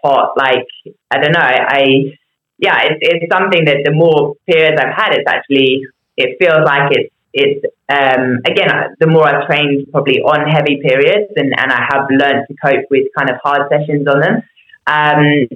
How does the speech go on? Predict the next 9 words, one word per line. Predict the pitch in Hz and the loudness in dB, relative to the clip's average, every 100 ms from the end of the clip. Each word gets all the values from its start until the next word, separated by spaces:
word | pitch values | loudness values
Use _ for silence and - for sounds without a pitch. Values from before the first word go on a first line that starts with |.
| - _ | -14 _
but | 156 147 143 - - | 0 2 0 -2 -2
I | 151 151 | -2 0
think | 165 156 139 - - _ _ - | 2 2 0 -6 -20 _ _ -2
it's | 160 220 | -2 -2
probably | - 185 180 165 160 151 143 151 | 0 0 2 2 2 2 0 0
def-, | 151 156 - _ _ | -2 -2 -8 _ _
made | 151 160 156 | -2 0 2
me | 156 | 2
more | 151 147 147 143 143 139 | 4 4 4 4 2 0